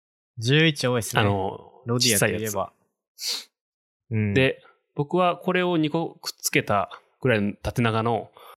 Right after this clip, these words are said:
Speaker 2: えっと、ナンバー八
Speaker 1: 八。
Speaker 2: を使う機会が多くて。
Speaker 1: はいはいはい。
Speaker 2: これなぜかというと、
Speaker 1: お買い物とかに使うやつや。
Speaker 2: この長さがね、ちょうどいいんですよね。縦向きに使うと、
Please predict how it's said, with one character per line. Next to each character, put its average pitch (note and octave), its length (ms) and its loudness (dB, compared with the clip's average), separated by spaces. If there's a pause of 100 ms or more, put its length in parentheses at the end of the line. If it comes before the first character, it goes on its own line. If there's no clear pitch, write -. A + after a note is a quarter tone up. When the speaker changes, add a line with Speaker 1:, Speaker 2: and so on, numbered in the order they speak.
(480)
Speaker 2:
え G#2 80 2
っ F#2+ 40 -4
と、 G2 340 -4
ナ D#3 120 2
ン C#3+ 40 0
バ A#2+ 60 2
ー G#2 40 -2
八 D3 340 0
Speaker 1:
八。 - 440 0 (260)
Speaker 2:
を G#2+ 200 0 (680)
使 - 240 -2
う G2 60 0
機 - 60 -14
会 G2+ 160 2
が F#2+ 100 0
多 G2 100 -4
く - 0 -
て。 - 0 -
Speaker 1:
は - 80 -16
い - 40 -16
は F#2+ 100 -14
い - 60 -8
は - 40 -10
い。 - 140 -18 (880)
Speaker 2:
こ F3+ 80 -2
れ - 20 2
な E3 80 4
ぜ G3 60 2
か F#3+ 100 0
と B2+ 120 -2
い A#2+ 100 2
う A#2+ 160 -2
と、 B2 360 -4
Speaker 1:
お A#2+ 60 -2
買 G#2 200 0
い - 20 0
物 G#2+ 180 -4
と A2 100 -8
か G2 120 -10
に E2+ 60 -10
使 - 180 -10
う - 20 -6
や F2+ 60 -8
つ - 120 -14
や。 G2 120 -10
Speaker 2:
こ - 120 0
の F3 60 4
長 E3 220 2
さ B2+ 160 0
が G2 100 -2
ね、 G2 300 -6
ち - 100 0
ょ D3+ 120 2
う - 20 0
ど C#3 80 0
い C#3 60 2
い - 20 2
ん A#2+ 40 2
で G2 80 -2
す - 120 -4
よ - 80 -12
ね。 - 100 -16 (760)
縦 D#3 180 0
向 D#3 120 0
き D#3+ 100 -4
に D#3+ 120 -2
使 D#3 220 0
う D3+ 140 -2
と、 D#3 320 -2